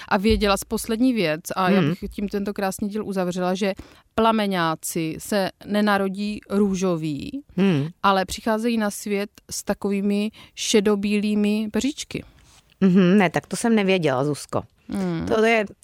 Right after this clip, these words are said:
Speaker 2: jako za mě je to spíš menší zajímavost tohle.
Speaker 1: Mně to přijde perfektní.
Speaker 2: Jako taková za mě na
Speaker 1: Svět už nebude stejný.
Speaker 2: stupnici zajímavosti bych tomu dala tak třeba
Speaker 1: Tak jako na, na hranici
Speaker 2: čtyřku.
Speaker 1: Bidžov.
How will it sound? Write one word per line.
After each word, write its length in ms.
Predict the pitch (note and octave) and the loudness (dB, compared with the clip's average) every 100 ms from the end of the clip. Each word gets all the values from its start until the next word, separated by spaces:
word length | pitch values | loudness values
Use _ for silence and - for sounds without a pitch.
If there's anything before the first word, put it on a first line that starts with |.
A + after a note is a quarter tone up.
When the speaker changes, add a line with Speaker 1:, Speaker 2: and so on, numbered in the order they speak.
| - | -4
Speaker 2:
jako 200 | G#3 C4 | 0 2
za 100 | B3 | 4
mě 140 | B3+ | 4
je 60 | B3 | 4
to 120 | C#4 | 0
spíš 240 | - C#4+ | 0 2
menší 520 | A#3+ G#3+ G3 F3+ - F3+ | 6 6 6 2 0 2
zajímavost 540 | F3+ E3+ D#3 D3+ E3 - | 2 4 2 2 0 0
tohle. 300 | F3 F3 D3+ | 2 4 2
Speaker 1:
Mně 100 | F#3+ | 0
to 60 | |
přijde 240 | F#3+ G3+ F#3+ | -4 -10 -10
perfektní. 600 | G#3 - D4 - F#3+ E3+ F#3 - | -10 -10 -10 -6 -6 -6 -10 -4
Speaker 2:
Jako 240 | F#3 G3 | -2 0
taková 380 | F#3 F#3 F#3 F#3 - A#3 | -2 0 2 2 -2 -2
za 140 | F#3 | 0
mě 180 | F3 F#3+ | 2 4
na 100 | G3 | 4
Speaker 1:
Svět 160 | G3 G#3+ | 2 -2
už 120 | - | -2
nebude 240 | G#3 G#3+ | -2 -2
stejný. 280 | G#3+ - C4+ | -4 0 2
Speaker 2:
stupnici 400 | D#4 A#3 G3 A3+ | 4 4 4 2
zajímavosti 680 | G#3+ G#3+ G#3 G3 G#3+ - G#3 | 2 4 4 4 0 -2 -2
bych 140 | F#3+ | 0
tomu 240 | - G3 G3+ | 2 2 4
dala 180 | G3+ | 2
tak 160 | G3 G3+ | 2 -2
třeba 280 | - D4+ C#4+ - _ | 0 0 0 -4 _
Speaker 1:
Tak 140 | G#3 | -2
jako 180 | G3+ A#3+ | 0 2
na, 120 | A3+ - | 2 0
na 100 | G#3 | 0
hranici 340 | G#3+ A3 G#3+ A#3 | 0 0 0 -2
Speaker 2:
čtyřku. 380 | F#3 F3 G3 D#3+ | 0 2 2 4
Speaker 1:
Bidžov. 340 | F3+ D#3+ E3+ | 4 4 4